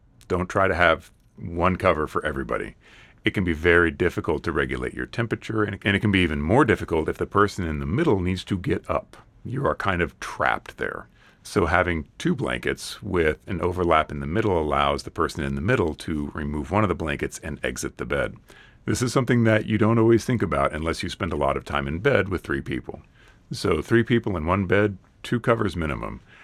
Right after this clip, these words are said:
I can tell you, having had a lot of single partners, having two covers can save a marriage. It's very nice if you have a partner that likes to steal covers, for example.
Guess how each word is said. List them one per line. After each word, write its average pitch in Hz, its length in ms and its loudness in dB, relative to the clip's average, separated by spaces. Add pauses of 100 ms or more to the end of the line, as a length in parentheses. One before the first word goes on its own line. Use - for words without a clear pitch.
(200)
I 110 100 0
can 131 160 -2
tell 175 200 4
you, 160 220 4
having 123 320 4
had 113 140 2
a 104 80 2
lot 98 260 4
of 85 300 -2
single - 420 2
partners, 64 800 -6
having 160 360 0
two 156 200 -2
covers 117 520 0
can 95 340 0
save 113 460 0
a 110 120 2
marriage. 65 720 -4 (240)
It's - 180 -4
very 92 320 4
nice 110 480 0
if - 220 -6
you 90 100 -2
have 78 160 0
a 73 60 -2
partner 67 640 -2
that 76 200 -2
likes 69 260 -4
to 78 100 -6
steal 65 300 -6
covers, 107 360 -2
for 62 240 -4
example. 64 600 -6